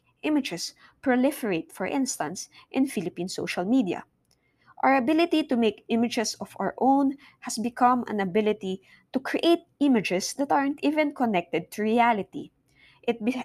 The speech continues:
it has become the ability to create alternative versions of reality. This is very dangerous. And this is not only because there are bad actors that manipulate the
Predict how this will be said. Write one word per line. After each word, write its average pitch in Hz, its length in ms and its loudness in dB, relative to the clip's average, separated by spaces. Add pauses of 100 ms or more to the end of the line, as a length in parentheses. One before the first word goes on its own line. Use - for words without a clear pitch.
it 233 140 -2
has 302 260 2
become 185 460 -2
the 180 100 -6
ability 214 460 0
to 202 100 -10
create 190 400 -2
alternative 311 600 -2
versions 196 560 -2
of - 160 -10
reality. 254 600 0 (580)
This 302 160 -2
is 339 100 -6
very 214 240 2
dangerous. - 680 -4 (380)
And 262 160 4
this 339 140 0
is 381 120 0
not 311 220 2
only 302 200 0
because 277 440 -4
there 269 100 4
are 262 100 6
bad 190 320 4
actors 254 500 -2
that - 220 -10
manipulate 190 520 0
the 175 120 -8